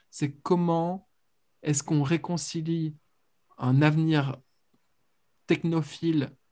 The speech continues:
avec cette notion de progrès, euh, à une société, euh, qui est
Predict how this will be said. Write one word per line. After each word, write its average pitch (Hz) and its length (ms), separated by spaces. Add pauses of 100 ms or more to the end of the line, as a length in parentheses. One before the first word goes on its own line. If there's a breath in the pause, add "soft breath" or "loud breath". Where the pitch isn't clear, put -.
(240)
avec 135 420 (140)
cette 143 180
notion 143 260
de 135 80
progrès, 151 520 (1120 soft breath)
euh, 127 500 (160)
à 147 200
une 165 100
société, 156 840 (680)
euh, 135 160
qui 143 460
est 131 420